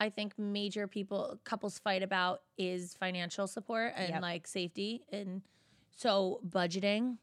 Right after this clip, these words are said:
Speaker 2: Yes.
Speaker 1: is important. Um, making her, you don't have to spoil her with gifts. You just have to make sure that you're pulling your weight.
Speaker 2: Mm-hmm.
Speaker 1: And if you guys are co-household members where you're both bringing in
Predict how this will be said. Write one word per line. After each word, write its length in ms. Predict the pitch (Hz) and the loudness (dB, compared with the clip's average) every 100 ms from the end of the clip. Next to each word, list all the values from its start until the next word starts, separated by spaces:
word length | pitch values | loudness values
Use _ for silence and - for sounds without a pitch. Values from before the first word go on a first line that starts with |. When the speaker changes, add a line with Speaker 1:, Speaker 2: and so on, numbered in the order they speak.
| - | -6
Speaker 2:
Yes. 380 | 185 175 170 - | -2 -2 -4 0
Speaker 1:
is 180 | 247 233 | 2 2
important. 540 | 240 240 233 233 233 - - - - - | 2 2 2 4 2 0 -20 -20 -16 -2
Um, 540 | 208 202 190 190 190 - - | 2 4 2 2 -2 -6 -6
making 680 | 208 202 196 196 208 196 175 | -2 2 2 2 0 -2 -2
her, 260 | 185 196 196 | -2 -2 2
you 120 | 208 | 4
don't 200 | 208 214 | 4 4
have 200 | 208 202 | 2 0
to 160 | - 208 | -4 -4
spoil 440 | - 185 185 180 | -4 0 2 4
her 140 | 190 | 2
with 180 | 190 196 | 2 0
gifts. 480 | 190 175 170 - - - - - - - | 2 4 2 -4 -12 -16 -20 -20 -20 -6
You 160 | 202 196 | -4 -2
just 200 | 190 - | -4 -4
have 200 | 190 - | -4 -2
to 100 | 202 | -2
make 200 | 190 180 | 0 0
sure 200 | 202 190 | 0 0
that 180 | 180 170 | 0 0
you're 200 | 170 175 | 0 0
pulling 380 | - 190 185 | 0 0 0
your 140 | 180 185 | 0 0
weight. 360 | 170 147 175 _ 190 | 0 0 0 _ -10
Speaker 2:
Mm-hmm. 420 | 175 165 165 175 180 _ - | -8 -6 -6 -6 -10 _ -4
Speaker 1:
And 320 | 220 202 190 | 2 4 4
if 160 | 196 - | 2 0
you 100 | 214 | 2
guys 260 | 208 202 196 | 4 4 2
are 120 | 185 | 0
co-household 1200 | - - 196 196 190 - - 214 220 - 226 220 | 0 4 6 8 4 0 2 4 4 4 2 4
members 420 | 233 233 233 226 | 4 4 4 2
where 100 | 208 | 2
you're 260 | 180 180 180 - | 2 0 -4 -4
both 360 | 185 185 180 - | 4 4 4 2
bringing 340 | 208 190 185 | 0 2 2
in 400 | 180 175 175 - | 0 0 -2 -4